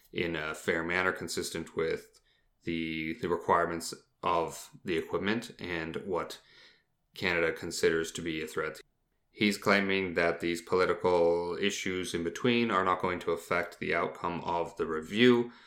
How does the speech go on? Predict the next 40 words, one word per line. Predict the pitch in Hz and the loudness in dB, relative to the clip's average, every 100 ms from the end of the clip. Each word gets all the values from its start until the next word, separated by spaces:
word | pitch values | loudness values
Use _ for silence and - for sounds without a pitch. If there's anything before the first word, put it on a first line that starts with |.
| - _ | -20 _
but | - 92 90 - | 4 4 4 4
looking | 98 101 101 | 2 4 4
at | 95 95 | 6 6
it | 92 | 4
from, | - 98 87 85 82 - - | 2 2 2 0 -8 -12 -20
from | - 92 | -6 -4
the | 87 | 4
other | 92 | 4
side | 90 95 | 6 4
of | 87 | 2
the | |
fence, | 85 92 92 - | 2 0 -2 -4
it | 92 | -2
would | 90 | 0
make | 87 82 | 0 -2
sense | - 92 - | -2 -4 -2
for | 95 | -4
him | |
to | 92 | 0
take | - 95 | 0 2
this | 95 | 0
into | - 92 | -4 -6
consideration | 95 - 92 92 92 101 | -6 -2 4 4 4 0
because | 87 - 87 82 - - - _ | -2 0 2 2 0 -14 -20 _
if | - | -2
the | 87 | -2
Chinese | - 95 87 82 | 2 4 4 4
government | 92 90 85 | 4 4 0
is | 82 | -4
pushing | - 101 92 92 85 | 2 2 2 0 -2
to | 85 | -2
have | 87 90 | 2 2
Huawei | 87 87 90 85 | 4 4 6 4
put | 82 87 - | 4 0 0
five | - 82 82 | 0 0 0
G | 82 | -4
networks | 82 80 80 | -4 -4 -4
into | - 92 87 | -6 -8 -8
the | - | -10
country, | - 113 - 98 82 | 0 0 2 0 0